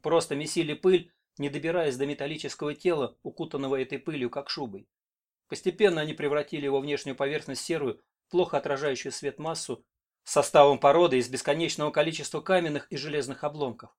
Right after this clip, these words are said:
Вся эта мелочь слетела с Дакини при многомегатонном ударе, когда космическая зима мгновенно сменилась коротким летом. Но этим летом стало так жарко,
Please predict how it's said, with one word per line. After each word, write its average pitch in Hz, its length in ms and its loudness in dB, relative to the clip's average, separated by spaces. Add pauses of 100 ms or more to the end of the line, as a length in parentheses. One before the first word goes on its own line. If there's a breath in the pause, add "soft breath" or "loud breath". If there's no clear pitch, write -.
(480)
Вся - 160 0
эта 160 180 2
мелочь 160 300 6
слетела 156 420 2
с 127 60 -2
Дакини 147 440 2
при 143 140 -2
многомегатонном 147 840 0
ударе, 147 460 2 (280)
когда 170 260 8
космическая 180 640 4
зима 180 300 4
мгновенно 160 500 2
сменилась 175 460 0
коротким 170 480 -2
летом. 170 340 -6 (420)
Но 120 280 -4
этим 131 320 0
летом 135 300 4
стало 147 340 6
так 143 280 4
жарко, 165 480 6